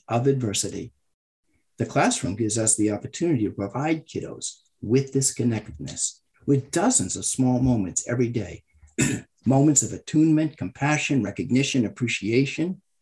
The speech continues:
seeing the good, moments where children can feel settled, safe, and calm, where they can feel valued, worthwhile, and proud. Those are the healing moments you can provide.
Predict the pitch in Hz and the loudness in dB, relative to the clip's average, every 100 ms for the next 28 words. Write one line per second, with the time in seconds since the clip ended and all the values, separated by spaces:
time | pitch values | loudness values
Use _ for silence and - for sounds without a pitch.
0 | _ - - - 131 123 110 92 117 139 | _ -20 -4 2 6 6 4 2 2 2
1 | 107 117 127 123 - 107 - _ _ _ | 2 4 4 2 0 -2 -4 _ _ _
2 | - - 131 135 123 104 - 95 90 - | -4 2 4 4 0 -4 -4 -4 2 2
3 | 117 123 139 165 - _ _ - - 104 | 2 -2 -4 -8 -18 _ _ -4 0 2
4 | 127 151 _ _ _ _ _ - 87 - | 2 0 _ _ _ _ _ -10 -10 -4
5 | 117 127 156 160 - - 107 101 104 - | 0 2 0 -4 -10 -2 0 0 -2 0
6 | 117 110 107 127 151 165 170 - _ 95 | 0 0 0 2 2 2 0 -6 _ -2
7 | 123 143 104 117 120 151 143 90 - 110 | 0 0 0 2 4 2 0 -4 -6 -2
8 | 123 147 165 - _ _ - - 254 269 | 0 0 -2 -10 _ _ 0 2 2 2
9 | 160 139 170 165 147 170 151 101 - 131 | 0 2 2 2 2 2 0 0 -2 -2
10 | 127 123 123 135 107 | 0 -2 -4 -4 -6